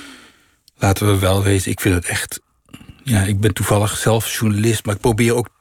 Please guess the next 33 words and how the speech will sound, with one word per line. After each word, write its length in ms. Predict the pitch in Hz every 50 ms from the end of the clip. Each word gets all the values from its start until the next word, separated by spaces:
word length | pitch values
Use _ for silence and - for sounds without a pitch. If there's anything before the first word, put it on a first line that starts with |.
| - _ _
tegen 240 | - 120 113 104 117
mijn 140 | 120 120
eigen 240 | 120 113 113 104 107
vak 300 | - - 127 127 - - - _ _ _ _ _
als 260 | - 117 123 117 107
een 60 | 110
soort 260 | 104 - 120 107 101
outsider 580 | - 117 139 156 143 - 131 113 104 98 101 98
te 80 | 98 -
kijken. 440 | - 110 101 95 92 - - - _ _ _ _ _ _ - - - - - - - - - - - - _ _ _ _ _ - - _
En 160 | - 123 117 113
het 100 | 107 -
verwondert 480 | - 127 123 127 139 135 127 110 -
me 80 | 117 110
eigenlijk 340 | 113 117 113 101 107 101 -
altijd 580 | 113 107 107 110 - 120 117 117 113 - - - 117
dat, 340 | 113 104 104 - - - - - -
eh, 400 | 113 113 104 101 98 98 98 101 98 - _ _ _ _ _ _ _ _ _
dat 200 | - 120 107 -
er, 200 | 113 104 104 113 - _
dat 200 | - 131 110 -
er 120 | 101 - -
kranten 360 | - - 123 113 107 101 101
zijn, 360 | 92 113 107 113 131 160 190
dat 180 | 175 120 107 -
kranten 380 | - - - 117 110 - 107 101
er 120 | 104 101
zijn 380 | 95 120 110 104 104 104 - -
die 260 | - 113 107 107 107
hun 160 | 113 110 107
eigen 320 | 110 127 123 110 101 110 107
broek 240 | 104 113 143 143 -
ophouden, 520 | 151 143 - 135 143 147 151 165 180